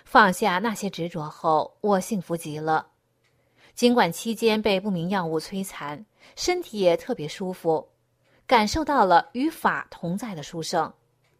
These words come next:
我心中总是笑。后来我想，我不是这个百十多斤的我，我是宇宙，是天体，大穷。这监视，这放风场装得下宇宙大穷吗？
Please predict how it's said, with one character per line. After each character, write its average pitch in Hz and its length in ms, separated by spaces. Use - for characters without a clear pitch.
我 202 220
心 233 260
中 208 340
总 147 220
是 - 140
笑。 165 360
后 - 180
来 165 160
我 165 160
想， 147 340
我 254 160
不 247 140
是 320 120
这 285 220
个 160 280
百 156 200
十 - 140
多 202 160
斤 247 200
的 220 120
我， 156 360
我 190 220
是 226 180
宇 160 200
宙， 170 380
是 285 220
天 330 320
体， - 400
大 196 180
穷。 156 400
这 262 140
监 277 280
视， - 400
这 330 160
放 330 200
风 330 180
场 - 380
装 320 240
得 277 80
下 220 220
宇 160 200
宙 247 340
大 190 180
穷 - 240
吗？ 175 280